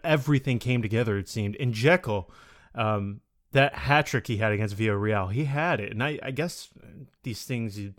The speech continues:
you think you remember, but they sort of get lost with time. He scored that hat trick in a span of twenty-one minutes. He had goals at the sixty-fifth minute, seventy-ninth minute,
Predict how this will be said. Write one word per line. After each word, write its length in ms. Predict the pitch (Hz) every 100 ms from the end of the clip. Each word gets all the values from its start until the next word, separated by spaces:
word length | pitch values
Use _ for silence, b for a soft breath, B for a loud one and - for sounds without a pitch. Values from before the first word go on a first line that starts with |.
| 135
you 140 | 131 113
think 240 | - 127
you 80 | 117
remember, 360 | 104 123 123 104
but 140 | 113
they 80 | 107
sort 180 | - 123
of 60 | 113
get 80 |
lost 240 | 104 107 -
with 100 | 104
time. 240 | 123 120 b b b b
He 140 | - 202
scored 420 | - - 180 170
that 200 | 139 120
hat 240 | 123 120
trick 280 | - 107 92
in 120 | 135
a 40 | 113
span 300 | - 120 120
of 120 | 110
twenty-one 760 | - - 139 151 135 127 120 113
minutes. 320 | 104 90 -
He 80 | 113
had 160 | 113
goals 280 | 113 131 120
at 80 | 110
the 80 | 104
sixty-fifth 600 | - - 160 - 139 -
minute, 280 | 120 117 -
seventy-ninth 580 | 151 123 113 113 107
minute, 240 | 110 110